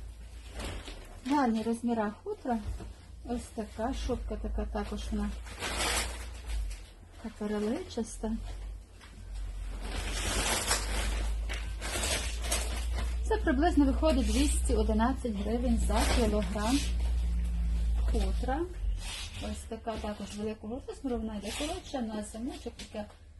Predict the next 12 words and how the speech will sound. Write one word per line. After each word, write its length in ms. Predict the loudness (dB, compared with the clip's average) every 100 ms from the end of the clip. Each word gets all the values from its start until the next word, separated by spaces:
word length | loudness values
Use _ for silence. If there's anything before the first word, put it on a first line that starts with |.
| -16 -16 -6
біленька 600 | 0 2 4 0 -2 -2
шубка. 560 | 0 0 0 -2 -2 -4 -6 -14 -16 -12 -6 -4 -4 -8 -10 -8 -4 -4 -4 -6 -12 -12 -10 -8 -6 -4 -2 2 4 4 2 6 6 6 2 -6 -10 -12 -12 -14 -14 -12 -10 -12 -12 -14 -6
Така 480 | -4 -4 -6 -4 -4
шуба 360 | -8 -8 -6 -6
також 380 | -4 -6 -6 -8
більшого 600 | -4 -4 -4 -8 -8 -8
розміру, 720 | -6 0 0 2 2 2 -2 -4 -10 -20 -18 -16 -12 -10 -8
та 60 | -6
більш 220 | -6 -6
подовжена 880 | -8 -6 -6 -8 -10 -10 -10 -10 -8
вона 240 | -8 -6 -6
йде. 180 | -4